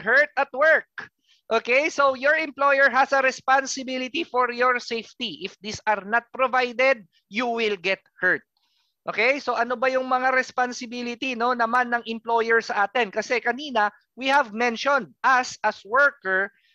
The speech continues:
di ba, yung mga responsibility natin. But how about the other way around? How about the employers? Okay? Ano bang responsibility nila? Okay, so number one,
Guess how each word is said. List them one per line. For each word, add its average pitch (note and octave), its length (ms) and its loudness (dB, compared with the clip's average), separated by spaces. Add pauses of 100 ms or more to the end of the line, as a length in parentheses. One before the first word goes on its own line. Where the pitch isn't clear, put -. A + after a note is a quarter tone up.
(140)
di A#3 80 0
ba, A3 160 4
yung B3 240 -6
mga A#3+ 240 -2
responsibility G#3+ 880 -4
natin. F#3 320 0
But A3+ 240 -2 (240)
how E4 160 4
about B3 400 6
the A#3+ 80 0
other B3+ 400 2
way B3 240 -2
around? B3+ 400 2
How D4 240 -2
about B3+ 320 2
the A3 80 -2
employers? A3+ 880 0 (320)
Okay? A#3+ 480 0 (320)
Ano C#4 160 0
bang C#4 240 2
responsibility A#3 960 -2
nila? G3+ 500 2
Okay, G#3+ 160 -2
so A3 160 -4
number A3+ 300 2
one, A3+ 400 2